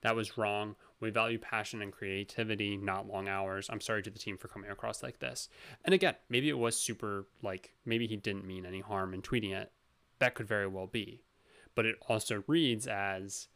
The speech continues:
yeah, if you work twelve to fifteen hours a day because you're doing it because you love it, you're working through your lunch, your dinner, uh, because that's just how games are.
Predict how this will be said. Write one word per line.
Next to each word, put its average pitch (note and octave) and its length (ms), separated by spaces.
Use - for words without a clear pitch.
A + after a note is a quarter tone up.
yeah, A#2+ 240
if - 120
you G#2+ 80
work G#2+ 180
twelve G#2+ 200
to G#2 60
fifteen G#2 320
hours F#2+ 360
a G2+ 40
day A2 460
because G#2 320
you're G#2 180
doing A2+ 240
it G#2 60
because G#2 260
you G2 100
love A#2 240
it, G#2 240
you're G#2+ 100
working G#2+ 320
through A#2+ 200
your G2+ 180
lunch, G2+ 320
your G2+ 80
dinner, G#2 420
uh, G2+ 420
because G#2+ 220
that's G#2+ 200
just - 140
how G#2+ 100
games D#3 400
are. G2+ 460